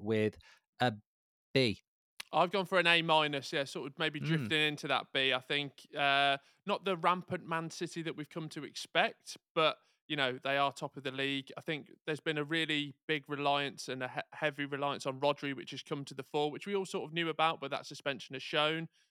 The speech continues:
Speaker 2: Um, they are on a seven-game unbeaten run, six wins of those. Yeah, doing well in the Champions League, out of the Carabao Cup, which is one of my favourite cups. But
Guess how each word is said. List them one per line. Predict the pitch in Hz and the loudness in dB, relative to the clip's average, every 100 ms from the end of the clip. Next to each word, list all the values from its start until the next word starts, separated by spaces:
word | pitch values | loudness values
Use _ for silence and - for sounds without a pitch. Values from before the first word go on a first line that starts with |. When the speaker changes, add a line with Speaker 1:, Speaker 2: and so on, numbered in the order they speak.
| _ - | _ -4
Speaker 2:
Um, | 135 131 131 131 120 | 0 0 -2 -8 -4
they | 135 147 | 2 4
are | 160 151 | 4 2
on | 143 | 2
a | 139 127 _ | 2 0 _
seven-game | - 151 143 139 139 135 | -8 -8 -6 -4 -4 -4
unbeaten | 131 143 139 135 | -4 -2 -2 -4
run, | 135 | -8
six | 131 131 _ - | -8 -12 _ -8
wins | 139 135 131 | -8 -8 -8
of | - | 0
those. | 135 135 135 - _ _ _ _ _ | 2 2 -2 -6 _ _ _ _ _
Yeah, | 117 120 | -4 -2
doing | 120 139 127 | -2 -4 -4
well | 120 | -8
in | 120 | -10
the | |
Champions | 117 131 117 123 117 | -8 -10 -8 -10 -6
League, | 143 143 170 | 0 0 2
out | 226 | 0
of | 156 | -2
the | 147 | -4
Carabao | 151 127 131 127 - | -2 -2 -4 -8 -8
Cup, | 208 | -10
which | 180 - | -10 -14
is | 135 | -12
one | 135 | -10
of | 131 | -8
my | 135 | -8
favourite | 139 139 135 - | -6 -6 -6 -10
cups. | - 165 - - | -6 -6 -6 -2
But | 147 | -2